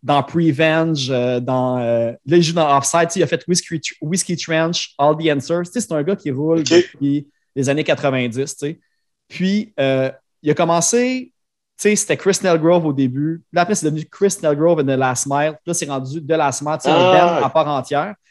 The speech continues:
Speaker 2: OK, je
Speaker 1: Euh,
Speaker 2: comprends, là, ouais, ouais.
Speaker 1: Fait que là, ils ont un album, puis un E P de deux chansons. Euh, puis moi, la, la première tune d'eux autres que j'avais entendue, c'était, euh,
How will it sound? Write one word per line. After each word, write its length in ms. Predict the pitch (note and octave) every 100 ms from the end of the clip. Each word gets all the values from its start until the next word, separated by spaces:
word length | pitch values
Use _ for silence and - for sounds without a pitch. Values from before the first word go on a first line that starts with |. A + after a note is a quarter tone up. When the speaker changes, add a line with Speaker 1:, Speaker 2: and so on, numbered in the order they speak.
| -
Speaker 2:
OK, 100 | A2+ D#3+
je 80 | D3+ C3+
Speaker 1:
Euh, 100 | B2+
Speaker 2:
comprends, 320 | A2+ B2+ C3+
là, 120 | A#2+
ouais, 220 | A2+ A2+ A2
ouais. 80 | G#2+
Speaker 1:
Fait 120 | D#3+
que 100 | -
là, 60 | A3
ils 40 |
ont 140 | F#3 E3+
un 160 | F#3+ A3
album, 600 | F#3+ E3 F#3 G#3+ A3 A3 -
puis 180 | - - D#3+
un 220 | F3 F3+
E 40 |
P 180 | - F#3
de 60 | C#3+
deux 160 | D#3
chansons. 520 | C#3 C3 A#2 - D3 F3+ _ _ _ _ -
Euh, 140 | C#3 D3
puis 140 | - E3
moi, 160 | F#3+
la, 120 | A#3+ -
la 100 | D3+
première 260 | F#3+ A3+
tune 120 | C4 C4
d'eux 140 | F3
autres 140 | G#3 F3+
que 80 |
j'avais 180 | C#3+ C#3
entendue, 340 | C#3 C#3+ C#3 G3+
c'était, 360 | - C#3+ C#3
euh, 200 | C#3 B2+